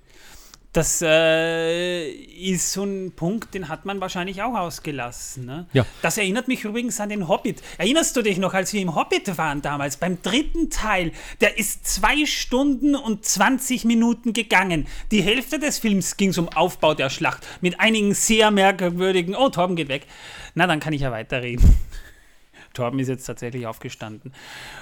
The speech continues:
Speaker 1: <clears throat> Hallbrand, <laughs> und das fand ich ein bisschen merkwürdig, weil das, das ist, ist, erzählerisch habe ich da, jetzt besprüht er mich mit was? Du bist so ein Arschloch.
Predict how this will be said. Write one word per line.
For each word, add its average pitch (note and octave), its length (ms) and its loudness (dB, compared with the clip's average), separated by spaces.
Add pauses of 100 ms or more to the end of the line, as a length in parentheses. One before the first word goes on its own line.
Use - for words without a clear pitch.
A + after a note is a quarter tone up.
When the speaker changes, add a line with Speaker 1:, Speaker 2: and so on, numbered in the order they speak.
(260)
Speaker 1:
<clears throat> - 60 -4 (1000)
Hallbrand, E3+ 1120 0 (400)
<laughs> - 440 0
und F3 100 -4 (120)
das - 260 -6
fand A3+ 320 0
ich C4 220 2
ein F3 100 2
bisschen C3 500 -6
merkwürdig, A#2 640 -10
weil D3 140 0 (440)
das, - 180 -6
das - 280 -10 (200)
ist, F3 240 -6
ist, - 240 -8 (800)
erzählerisch F3 600 -2
habe D#3 160 -2
ich D#3+ 100 -6
da, D#3+ 120 -2 (200)
jetzt - 320 -10
besprüht D#3 420 -4
er F3 80 0
mich D#3+ 180 -4
mit D#3 160 -4
was? - 280 0 (420)
Du G#3 180 2
bist G3 380 -2
so G3 140 -2
ein F3+ 160 0
Arschloch. D3 520 -8